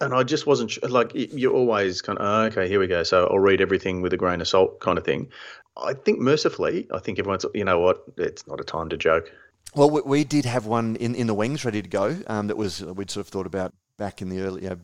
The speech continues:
Speaker 2: sort of back <laughs> in the good old days, um, before coronavirus. Um, and, you know, we, we just said we're gonna change the headers on, on, on the website and the, uh, social media, um, and issue a media release saying that we were sort of changing our name to the, uh,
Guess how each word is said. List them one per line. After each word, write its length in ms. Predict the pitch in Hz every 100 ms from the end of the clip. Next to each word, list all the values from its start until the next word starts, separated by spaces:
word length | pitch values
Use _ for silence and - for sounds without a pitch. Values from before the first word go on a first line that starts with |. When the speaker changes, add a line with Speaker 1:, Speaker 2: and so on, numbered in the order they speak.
| -
Speaker 2:
sort 180 | - 95
of 40 |
back 220 | 107 98
<laughs> 400 | - - 123 117
in 160 | 127 120
the 80 | 110
good 180 | 120 113
old 160 | 107
days, 380 | 104 98 95 -
um, 320 | 95 104 101 95
before 360 | 98 - 101
coronavirus. 680 | 95 104 101 92 101 139 - - - 135 -
Um, 400 | 117 117 107 104
and, 240 | 110 107
you 80 | 104
know, 140 | 98 -
we, 120 | 107
we 120 | 104 98
just 140 | 92
said 120 | 95
we're 80 | 87
gonna 200 | 95 92
change 320 | - 92 90
the 80 | -
headers 380 | 90 92 92 -
on, 240 | 95 92 87
on, 200 | 95 95
on 120 | 95
the 80 | 95
website 460 | 98 95 - 92 90
and 140 | 95
the, 180 | 98 95
uh, 180 | 92 92
social 340 | - 98 -
media, 400 | 98 95 98 92 - - - - -
um, 600 | 113 110 104 101 95 -
and 180 | - 98
issue 180 | 92 98
a 40 |
media 200 | 95 95
release 220 | 95 95 95
saying 240 | 95 92
that 80 | 92
we 140 | 98
were 340 | 95 92 95 92
sort 100 | 90
of 80 |
changing 320 | 82 92 90 92
our 160 | 95
name 120 | 95
to 120 | 92 92
the, 380 | 92 95 95
uh, 160 | 92 90